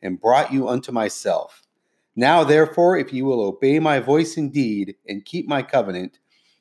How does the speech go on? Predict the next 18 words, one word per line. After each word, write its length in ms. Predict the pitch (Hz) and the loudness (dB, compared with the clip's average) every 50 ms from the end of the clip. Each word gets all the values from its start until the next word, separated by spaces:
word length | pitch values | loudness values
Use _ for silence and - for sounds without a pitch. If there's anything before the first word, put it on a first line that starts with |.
| _ _ - | _ _ -2
then 200 | 131 135 151 170 | 0 2 4 4
ye 120 | 160 139 | 2 0
shall 220 | 139 - 135 120 120 | 0 2 0 0 0
be 360 | - 131 131 139 143 - - | 0 -2 -2 0 0 0 -2
a 80 | 113 | -4
peculiar 640 | - - - - - - - 185 196 208 185 185 175 | -6 -6 -10 -12 -8 -2 0 2 2 2 0 -2 -4
treasure 600 | 175 - - 131 110 101 95 98 90 87 85 - _ _ _ _ - | -4 -2 0 0 0 0 0 -4 -6 -6 -8 -10 _ _ _ _ -4
unto 300 | 127 131 135 135 - 117 | -2 -2 -2 -2 -2 -2
me 380 | 107 127 147 170 180 185 180 | 2 2 2 2 2 0 -2
above 320 | - - 98 107 101 95 - | -2 -2 0 0 0 0 0
all 340 | - 131 135 147 151 147 | 2 4 4 4 2 0
people, 480 | - 143 117 95 - 90 85 - - - _ _ _ _ _ | -2 -4 -4 -2 -2 -2 -2 -2 -6 -10 _ _ _ _ _
for 160 | - 107 98 | -6 -4 -2
all 320 | - - 113 123 139 147 139 | 2 4 4 6 4 4 2
the 200 | 143 127 - - | 0 -4 -6 -2
earth 260 | 123 131 139 135 139 | 0 0 0 0 -2
is 140 | 139 - 135 | -6 -6 -4
mine. 480 | 120 107 98 92 90 85 80 80 - | -2 -2 -2 -2 -2 -4 -8 -14 -20